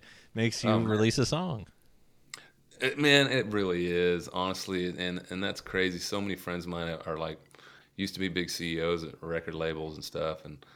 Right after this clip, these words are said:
Speaker 2: they're like, "Man, I had to get out 'cause we were signing, you know, so-and-so artists that,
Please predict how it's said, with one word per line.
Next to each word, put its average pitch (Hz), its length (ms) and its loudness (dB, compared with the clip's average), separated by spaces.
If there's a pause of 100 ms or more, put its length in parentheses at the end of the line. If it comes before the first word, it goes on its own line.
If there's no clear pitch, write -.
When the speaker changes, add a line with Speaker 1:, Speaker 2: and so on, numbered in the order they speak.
(200)
Speaker 2:
they're 82 120 -6
like, 80 180 -4
"Man, 82 240 -4
I 82 140 -4 (100)
had 87 140 -2
to 78 80 -10
get 82 140 -4
out 82 280 -4
'cause 82 160 -10
we 85 140 -6
were 80 100 -8
signing, 80 480 -8 (100)
you 78 120 -10
know, 78 180 -12 (340)
so-and-so 85 500 -4
artists 80 360 -2
that, 78 140 -8